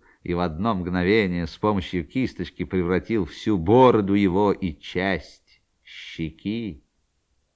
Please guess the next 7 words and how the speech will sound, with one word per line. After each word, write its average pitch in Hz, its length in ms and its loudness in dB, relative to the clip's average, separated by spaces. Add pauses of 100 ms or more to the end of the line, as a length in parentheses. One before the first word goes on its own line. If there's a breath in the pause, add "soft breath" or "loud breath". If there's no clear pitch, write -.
(220)
в - 40 -20
крем, 73 800 -4 (840)
какой 71 360 -6
подают 98 560 -4
на 76 120 -2
купеческих - 920 -4
именинах. 90 540 -8